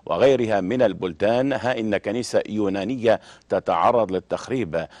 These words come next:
ففي التفاصيل، قام مجهولون بعمل تخريبي ضد كنيسة القديس الكسندر الصغيرة التي تقع بجوار مصنع سيفاث في كازانتي في شمال الشرق اليونان من الحدود مع تركيا. وبحسب وسائل الإعلام، فقد تم بناء الكنيسة سابقا بطلب من سكان المدينة،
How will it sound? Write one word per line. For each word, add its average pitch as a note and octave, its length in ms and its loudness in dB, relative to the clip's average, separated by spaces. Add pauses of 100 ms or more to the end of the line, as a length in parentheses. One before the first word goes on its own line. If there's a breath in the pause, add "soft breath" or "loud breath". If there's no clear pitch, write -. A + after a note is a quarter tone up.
(120 loud breath)
ففي A2+ 340 6
التفاصيل، C3+ 580 2
قام C3 240 2
مجهولون G#2 760 0
بعمل G2 480 0
تخريبي G#2 400 -4
ضد G#2 200 -2
كنيسة G#2 380 -4
القديس G2 380 -6
الكسندر G#2 440 -4
الصغيرة A2 540 -2 (380 loud breath)
التي F2 220 -4
تقع A#2 300 0
بجوار G2 520 2
مصنع A#2 420 -2
سيفاث A2 420 -2
في G2 360 -4 (340 loud breath)
كازانتي G#2 540 -2
في G2+ 160 -6
شمال G#2+ 300 -2
الشرق G#2+ 400 -2
اليونان F#2+ 360 -2
من G2+ 140 -4
الحدود G2 440 -6
مع F2+ 360 -4 (100)
تركيا. E2+ 520 -6 (420 loud breath)
وبحسب A#2 800 6
وسائل A2+ 400 4
الإعلام، F#2 380 2
فقد A2+ 300 0
تم B2+ 280 0
بناء F#2 280 0
الكنيسة G#2 400 -4
سابقا B2 440 0
بطلب G2+ 440 2
من F#2+ 240 -4
سكان G#2 380 -4
المدينة، G2+ 480 0